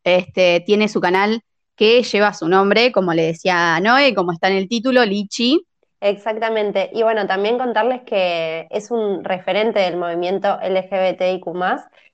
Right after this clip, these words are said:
Speaker 2: Eh, así que nos va a hablar también un poco sobre lo que está ocurriendo con el mes del orgullo.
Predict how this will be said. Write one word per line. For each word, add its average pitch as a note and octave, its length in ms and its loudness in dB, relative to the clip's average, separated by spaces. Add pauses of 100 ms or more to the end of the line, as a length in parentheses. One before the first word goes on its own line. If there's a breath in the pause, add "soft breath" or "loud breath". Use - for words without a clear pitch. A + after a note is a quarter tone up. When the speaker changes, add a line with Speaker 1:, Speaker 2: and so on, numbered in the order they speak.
Speaker 2:
Eh, F#3+ 220 4
así G3+ 200 -4
que A#3+ 120 2
nos G#3+ 180 0
va B3 220 4
a G3+ 180 2
hablar A3+ 300 4
también A#3 320 2
un A#3+ 120 0
poco A3+ 240 0
sobre F#3+ 460 0
lo E3+ 180 -4
que E3+ 320 -4 (200)
está G#3+ 160 0
ocurriendo G3+ 380 2
con F#3+ 120 -2
el F3 120 -2
mes F#3+ 120 -4
del F#3+ 140 -4
orgullo. A3 760 2